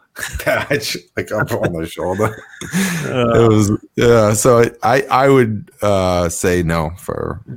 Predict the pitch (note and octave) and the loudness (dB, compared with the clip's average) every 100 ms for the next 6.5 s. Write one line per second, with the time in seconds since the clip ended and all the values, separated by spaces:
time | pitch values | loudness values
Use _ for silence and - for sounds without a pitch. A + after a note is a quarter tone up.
0 | - - - E3+ C3+ E3 G3 A3 F#3 D#3 | -14 -10 -2 2 4 4 4 2 0 0
1 | B2 A#2+ A#2+ A#2 G2+ B2+ A#2+ A2+ A#2+ A#2 | 0 0 2 0 -2 -2 -2 -2 0 0
2 | B2 A2 - B2 A2+ A2+ B2+ A2 - G#2+ | 2 0 -2 0 2 2 2 -2 -2 -2
3 | F#2+ - G#2 G#2+ G#2+ G#2+ G2+ F#2+ G2+ G2+ | 0 -2 0 0 0 0 0 0 -4 -2
4 | G#2 G#2 G2 - G#2 G2 G#2+ G#2+ G#2 G#2 | -2 -2 -2 -2 -2 -2 -2 -2 0 0
5 | G#2 G#2 G2+ G2 - A2 G#2 G#2 G2+ G#2 | 2 2 2 0 0 2 4 2 0 -2
6 | A2+ A2 G#2 G2+ | 0 0 2 0